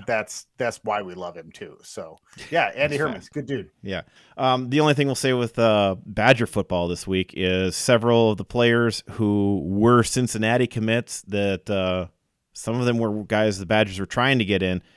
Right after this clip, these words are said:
Speaker 2: Uh, a couple of them are coming over to Wisconsin now. So, um,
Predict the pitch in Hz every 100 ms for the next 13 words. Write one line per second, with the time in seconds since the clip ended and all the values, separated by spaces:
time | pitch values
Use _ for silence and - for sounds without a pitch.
0 | _ _ _ 101 95 160 190 190 170 160
1 | 156 156 143 147 139 117 107 123 117 -
2 | 87 76 69 69 - - 113 104 101 101
3 | 85 92 90 90